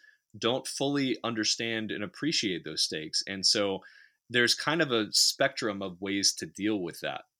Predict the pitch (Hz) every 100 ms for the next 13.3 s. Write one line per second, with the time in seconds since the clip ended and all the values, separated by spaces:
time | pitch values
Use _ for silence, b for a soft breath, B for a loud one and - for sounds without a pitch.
0 | - 82 85 - 92 90 - 107 135 -
1 | 120 104 104 95 101 - 101 95 90 -
2 | _ _ - 120 113 104 - 98 92 95
3 | 85 - 95 87 82 - - 117 104 95
4 | - 143 131 113 104 113 101 82 - 101
5 | 90 82 85 85 _ _ 95 87 - 98
6 | 101 90 - 82 78 - - _ _ _
7 | _ 82 92 - b b b - 117 110
8 | 95 _ _ _ _ _ 123 113 107 -
9 | _ 120 131 123 160 226 202 170 117 104
10 | 95 - 113 117 117 117 147 139 113 98
11 | 107 117 143 160 156 120 - 113 104 104
12 | 107 101 - 101 85 95 78 - - 98
13 | 95 82 -